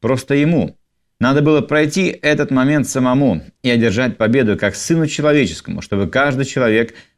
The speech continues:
мог пройти любые испытания, веря в могущество Бога. И последним возгласом на кресте был крик победы: «Совершилось!» Что значит: «За все заплачено»? Наши грехи, болезни и проклятия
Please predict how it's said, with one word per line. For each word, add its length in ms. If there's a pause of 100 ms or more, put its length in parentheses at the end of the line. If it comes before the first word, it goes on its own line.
мог 260
пройти 680
любые 600
испытания, 800
веря 380
в 60
могущество 640
Бога. 500 (420)
И 120
последним 640
возгласом 560
на 100
кресте 380
был 200
крик 300
победы: 640
«Совершилось!» 1000 (400)
Что 220
значит: 500
«За 240
все 240
заплачено»? 640 (200)
Наши 360
грехи, 380
болезни 420
и 40
проклятия 680